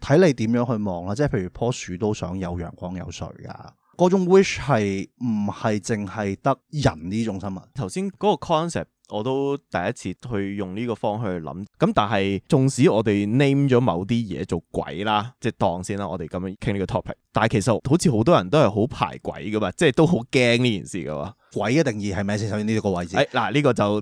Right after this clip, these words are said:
Speaker 2: 大家可以自己着墨嘅，但係而家就睇下你
Speaker 1: 即係如果你問我
Speaker 2: 想點講啦。
Speaker 1: 鬼嘅定義，就會係 more general，就係任何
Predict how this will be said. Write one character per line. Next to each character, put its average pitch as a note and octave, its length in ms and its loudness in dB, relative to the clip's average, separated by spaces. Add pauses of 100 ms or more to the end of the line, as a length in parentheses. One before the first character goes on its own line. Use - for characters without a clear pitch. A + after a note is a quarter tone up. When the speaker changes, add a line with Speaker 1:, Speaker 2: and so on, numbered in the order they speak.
(100)
Speaker 2:
大 G#2+ 160 0
家 C#3 160 4
可 C3+ 120 6
以 C3 40 4
自 G2+ 160 -8
己 G#2+ 300 -2 (180)
着 G2 140 2
墨 F2+ 180 -6
嘅， F#2 320 -6
但 F#2+ 160 -2
係 - 20 -4
而 - 40 -4
家 C3 100 4
就 A2+ 120 0
睇 - 100 -2
下 A2+ 80 4
你 A#2+ 60 2
Speaker 1:
即 A#3+ 60 6
係 C4+ 140 8
如 B3+ 60 6
果 C#4+ 100 10
你 B3 80 8
問 - 20 10
我 G#3 80 6
Speaker 2:
想 - 0 -
點 F3+ 80 6
講 E3+ 100 4
啦。 A2+ 60 -4
Speaker 1:
鬼 A#2+ 240 4
嘅 F#3+ 100 6
定 D3 200 2
義， A2 160 -2
就 A2 160 2
會 G#2 80 -2 (160)
係 A2 140 -2
more C3+ 440 2 (140)
general， D3+ 440 2
就 G2+ 120 -2
係 F#2+ 440 -4
任 F#2+ 200 -4
何 E2+ 500 -10